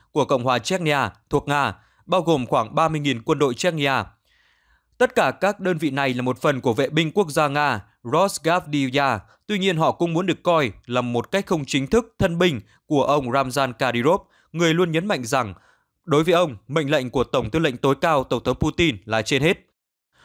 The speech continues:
Cùng với quân đội Nga, các đơn vị của Rosgvardia đang tích cực tham gia vào chiến dịch ở Ukraine và các người lính Chechnya cũng không phải ngoại lệ.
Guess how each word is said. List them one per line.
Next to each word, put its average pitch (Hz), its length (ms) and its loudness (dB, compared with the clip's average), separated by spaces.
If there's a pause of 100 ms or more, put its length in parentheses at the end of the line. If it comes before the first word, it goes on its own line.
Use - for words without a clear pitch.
(120)
Cùng 196 160 2
với 185 120 4
quân 214 180 2
đội 165 120 2
Nga, 156 280 0 (200)
các 247 100 4
đơn 220 160 2
vị 170 220 2
của 117 240 2
Rosgvardia 160 880 0 (240)
đang 170 180 -2
tích 233 140 -2
cực 156 140 0
tham 156 200 0
gia 151 260 2
vào 123 140 0
chiến 139 240 -2
dịch 160 220 -2
ở 117 40 0
Ukraine 127 500 0 (300)
và 127 380 0
các 202 260 -2
người 151 200 2
lính 131 160 2
Chechnya 160 420 0
cũng 156 180 -2
không 165 140 0
phải 127 100 0
ngoại 110 160 2
lệ. 123 200 0